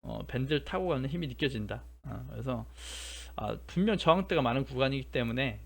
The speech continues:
음, 한 번에 탄력적으로 가긴 힘들고 시장 자체가 탄력적이진 않지만,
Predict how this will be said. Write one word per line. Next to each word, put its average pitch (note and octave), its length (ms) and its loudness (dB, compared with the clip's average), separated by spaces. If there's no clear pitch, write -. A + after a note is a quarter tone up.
음, A2 340 -4
한 D#3+ 220 -4
번에 F#3 200 4
탄력적으로 E3 520 0
가긴 B2 300 0
힘들고 D3+ 520 -2
시장 A3+ 280 2
자체가 A#2+ 360 2
탄력적이진 D#3 720 -2
않지만, A#2 560 0